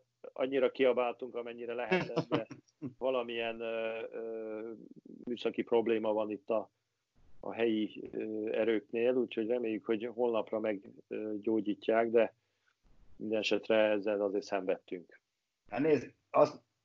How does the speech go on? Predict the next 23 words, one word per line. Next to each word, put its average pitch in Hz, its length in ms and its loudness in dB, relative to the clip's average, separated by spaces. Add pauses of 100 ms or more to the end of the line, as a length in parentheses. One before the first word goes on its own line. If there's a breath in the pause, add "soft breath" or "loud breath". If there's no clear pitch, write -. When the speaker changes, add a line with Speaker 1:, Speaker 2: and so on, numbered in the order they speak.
(180)
Speaker 2:
látom, 120 400 2
hogy 117 120 2
város 127 360 6
nézni 107 240 -4
nem 120 140 4
nagyon 98 300 2
fogtok, 101 400 -2
mert 101 380 2
elég 101 240 2
ramagy 92 340 4
időt 90 360 0 (760 loud breath)
ígér 101 340 4
itt 98 160 0
a 101 60 8
meteorológia, 101 1080 8
konkrétan 101 560 6
biztos 101 360 6
eső 95 420 8
folyamatosan, 104 760 12
úgyhogy 123 240 12
legalább 110 480 10 (720 loud breath)
tudtok 98 380 6
kézilabdázni. 87 840 2